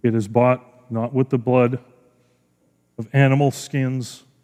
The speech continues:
as Adam and Eve, but with the precious blood of Jesus Christ. God's grace provides a gift to be received. Receive God's gift.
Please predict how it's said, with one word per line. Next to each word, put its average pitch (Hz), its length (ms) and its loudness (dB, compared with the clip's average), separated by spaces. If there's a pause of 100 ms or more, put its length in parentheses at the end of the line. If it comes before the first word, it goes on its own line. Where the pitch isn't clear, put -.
(1600)
as 120 180 0
Adam 123 280 2
and 127 100 -2
Eve, 113 220 -4
but 120 140 -4
with 123 200 0
the 123 80 -2
precious - 720 -6
blood 107 480 -4 (400)
of 107 100 -8
Jesus 107 460 -10
Christ. - 560 -12 (2250)
God's 131 340 4
grace 123 300 0
provides 113 500 -4
a 110 40 -6
gift 101 480 -6 (220)
to - 60 -20
be 104 160 -8
received. 98 640 -14 (1600)
Receive 143 440 0
God's 101 300 -6
gift. - 380 -20